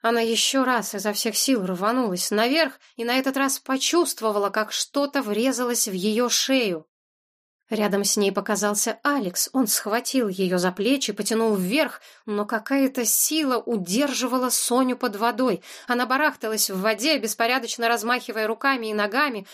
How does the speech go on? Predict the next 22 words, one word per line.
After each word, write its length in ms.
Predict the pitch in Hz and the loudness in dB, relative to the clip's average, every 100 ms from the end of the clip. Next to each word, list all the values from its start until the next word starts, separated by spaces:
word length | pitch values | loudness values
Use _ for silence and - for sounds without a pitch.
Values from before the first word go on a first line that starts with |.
| - | -4
Алекс 400 | 240 262 269 - | -2 -2 -4 -8
тянул 420 | - 277 302 302 | -2 2 4 4
её 280 | 196 226 233 | 2 0 0
за 120 | 226 | 0
плечи. 600 | 226 269 330 277 - 233 - - - - | -2 2 2 2 0 -2 -4 -18 -20 -14
Всё 440 | - - - 285 | -4 -2 2 0
было 280 | 226 277 277 | 2 2 0
бесполезно. 1080 | 220 262 - 277 285 269 294 220 175 185 180 _ _ 208 | 0 -2 -2 0 2 4 4 0 0 -2 -2 _ _ -2
Непонятная 1040 | 202 208 240 240 262 262 - 220 220 220 | 0 0 0 0 2 0 0 0 2 2
сила 640 | 220 - 277 294 285 277 - | 2 0 0 0 2 0 -2
не 280 | 233 233 233 | -2 0 0
отпускала 760 | 233 233 277 269 - 311 311 214 | -2 -2 -4 -4 -2 0 2 0
её. 460 | 190 180 170 170 - _ _ _ _ _ | -2 -2 -2 -4 -6 _ _ _ _ _
Молоточки 680 | 233 240 247 269 311 285 - | 0 2 2 0 -4 -4 -4
в 80 | 247 | 0
ушах 420 | 262 - 320 285 | 0 2 0 0
оглушительно 840 | 233 214 247 - 320 277 269 240 233 | -4 -2 -2 0 2 2 2 2 0
гремели. 640 | 196 220 226 311 285 196 - - | 2 2 4 4 2 0 -4 -4
Не 160 | 214 214 | 0 2
молоточки, 840 | 202 190 185 - 277 254 - - | 4 2 0 2 2 2 -4 -10
тяжёлые 580 | 185 - 190 208 240 247 | -8 -4 -2 2 4 4
молотки. 680 | 233 240 254 - - 302 | 4 2 0 -2 -2 -2